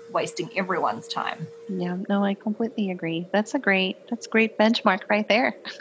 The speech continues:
Speaker 2: <laughs> Thanks for sharing that with me, Mary. That's great.
Speaker 1: Thank you for that.
Speaker 2: Yeah.
Speaker 1: And Fernanda, my last question for you today is, what's your message to someone with big ideas and aspirations that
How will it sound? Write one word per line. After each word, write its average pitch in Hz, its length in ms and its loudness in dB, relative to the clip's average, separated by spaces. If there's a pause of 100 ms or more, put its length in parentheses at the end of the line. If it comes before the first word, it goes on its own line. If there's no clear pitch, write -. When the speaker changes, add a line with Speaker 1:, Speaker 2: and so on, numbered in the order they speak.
Speaker 2:
<laughs> - 420 6
Thanks - 320 6
for 285 140 8
sharing 277 420 6
that 208 180 2
with 233 260 0
me, 208 160 2
Mary. 190 400 -2
That's 269 160 -2
great. 233 320 -2 (320)
Speaker 1:
Thank 220 220 0
you 208 80 -2
for 214 100 -2
that. 196 340 -2 (480)
Speaker 2:
Yeah. 220 240 0
Speaker 1:
And 262 180 0 (160)
Fernanda, 247 360 4
my 240 340 6
last 240 500 2
question 220 520 2
for 220 100 -8
you 202 160 2
today 196 460 2 (100)
is, 190 400 0
what's 240 380 0
your 262 120 4
message 190 580 0
to 190 100 -2
someone 190 440 2
with - 280 -6
big 240 160 4
ideas 190 760 2
and 175 180 0
aspirations 165 1000 0
that - 140 -2